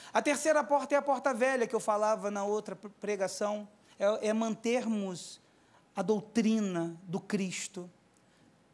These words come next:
é manter aquilo que é santo, é não abrir mão para a modernidade ou com as novas releituras sociais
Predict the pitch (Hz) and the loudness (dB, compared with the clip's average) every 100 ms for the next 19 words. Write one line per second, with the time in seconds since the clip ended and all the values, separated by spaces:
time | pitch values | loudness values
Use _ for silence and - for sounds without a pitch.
0 | _ _ _ _ _ _ _ - 202 220 | _ _ _ _ _ _ _ -2 0 0
1 | 202 240 240 233 233 254 233 240 214 - | 0 0 2 0 -2 -4 -2 -4 -4 -4
2 | - 247 240 214 208 240 202 220 233 220 | -2 -2 0 0 0 0 0 -2 -2 -4
3 | 233 226 220 214 208 214 214 185 208 254 | -2 -2 0 0 0 0 -2 -2 0 0
4 | 196 208 220 190 214 214 214 208 - - | -2 -2 -2 -2 -4 -2 -4 -4 -10 -16
5 | - 214 233 226 226 233 240 214 202 - | -2 0 2 0 -4 -4 -2 -2 -2 -4
6 | 196 - 190 175 170 - | -4 -2 2 2 0 -8